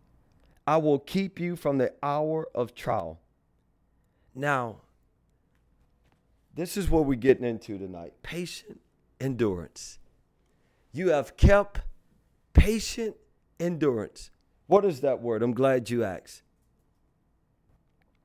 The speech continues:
This word in the Greek, Greek is hupomon-, hupon-,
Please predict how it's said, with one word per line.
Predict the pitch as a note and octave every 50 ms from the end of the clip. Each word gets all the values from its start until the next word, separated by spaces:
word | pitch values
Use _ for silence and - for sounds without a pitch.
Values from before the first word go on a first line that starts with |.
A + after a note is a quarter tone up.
| _ _ _ _ _ -
This | G2+ A2+ E3+ F3+ - -
word | D#3+ F3+ F#3 E3+ D#3+ D3 - - - _ _ _ _ _ _ - -
in | C#3+ D#3+
the | D#3+ C#3+
Greek, | A2 A2 D3+ F3 F#3 E3+ - - - - - _ - -
Greek | G#2+ D3+ F3+ G3+ F#3+ - D#3
is | D3 C#3 - - - - _ _ _ _ _ - -
hupomon-, | G3+ A#3 A3+ - G#3 G3 F3+ E3+ D#3+ D3+ C#3 C3 - - _ _ _ _ _ _ _ _ -
hupon-, | F3+ A3 G#3+ - F#3+ E3+ D#3 C#3